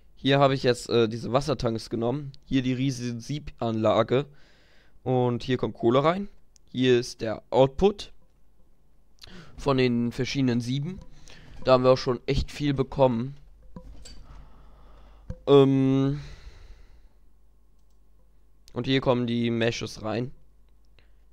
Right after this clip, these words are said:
Ansonsten, ja, halt im M E-System seht ihr da die ganz vielen roten Lichter.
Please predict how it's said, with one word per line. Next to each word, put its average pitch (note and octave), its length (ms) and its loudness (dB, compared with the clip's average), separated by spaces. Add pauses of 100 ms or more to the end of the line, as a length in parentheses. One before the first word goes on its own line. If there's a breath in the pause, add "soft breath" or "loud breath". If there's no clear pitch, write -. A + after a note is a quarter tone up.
(380)
Ansonsten, B2+ 680 -2
ja, A2+ 400 4 (880)
halt A#2+ 240 2
im A#2+ 140 -4
M A#2 160 -2
E-System B2 540 -4
seht B2 240 -6
ihr A#2 100 -2
da A#2+ 240 2
die A#2+ 80 -4
ganz A2+ 220 -6
vielen A#2 160 -6
roten A2+ 260 -6
Lichter. C3 500 -6